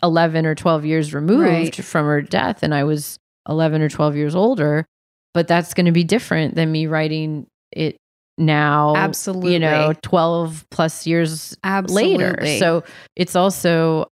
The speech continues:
Speaker 1: I think there's something to be said about just getting a snapshot of where you were at, at a particular time with everything or what kind of stuff you were remembering,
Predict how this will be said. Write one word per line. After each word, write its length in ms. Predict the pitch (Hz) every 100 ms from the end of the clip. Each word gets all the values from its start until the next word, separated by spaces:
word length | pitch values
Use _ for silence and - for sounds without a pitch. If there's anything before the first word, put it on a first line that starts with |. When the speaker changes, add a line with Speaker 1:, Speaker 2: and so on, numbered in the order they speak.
| _ _ -
Speaker 1:
I 140 | 170
think 300 | 156 180 160
there's 160 | 160 147
something 300 | 160 151 160
to 40 |
be 120 | 147 143
said 220 | - 151
about 240 | 151 147
just 320 | 190 147 _
getting 300 | 196 160 156
a 140 | 147 143
snapshot 600 | - - 151 - 160 151
of 140 | 147
where 160 | 156 151
you 220 | 147 147
were 320 | 156 156 151
at, 160 | 147 -
at 120 | 160
a 60 | 151
particular 560 | 160 143 147 - 156 151
time 460 | - 147 151 170
with 140 | 180 180
everything 560 | 185 196 196 202 196
or 80 | 160
what 220 | 156 -
kind 180 | - 165
of 80 | 139
stuff 240 | - 156 -
you 80 | 147
were 140 | 151
remembering, 520 | 151 180 196 196 185